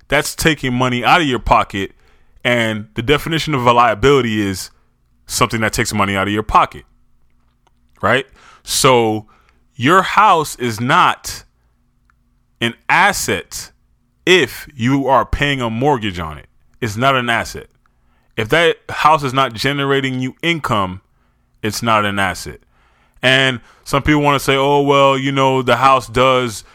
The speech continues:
it, it, it appreciates in value, um, you know, and the value goes up over time." Yeah, the value does go up over time,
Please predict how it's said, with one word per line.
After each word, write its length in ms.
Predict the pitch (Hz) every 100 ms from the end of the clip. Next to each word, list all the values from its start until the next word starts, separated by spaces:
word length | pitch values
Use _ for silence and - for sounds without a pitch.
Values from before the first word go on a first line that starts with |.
| _ _
it, 180 | - 117
it, 380 | 120 104 120 117
it 180 | 113 113
appreciates 720 | 110 - 143 127 - 127 120
in 120 | 123 110
value, 800 | 117 127 123 123 120 120 117 - _ _ _ -
um, 520 | 107 107 104 98 90 - _ _ _ _ _ _ _ _ _ -
you 140 | 110
know, 260 | 110 107 107
and 120 | 104
the 60 |
value 360 | 95 117 123 117
goes 300 | 110 113 104
up 240 | 113 113
over 220 | 120 107 104
time." 560 | - 113 113 110 104 _ _ _
Yeah, 360 | 110 147 127 107
the 100 | 107
value 400 | 110 139 143 131
does 220 | 131 120
go 240 | 120 120
up 120 | 135
over 220 | 123 110 107
time, 520 | - 143 127 113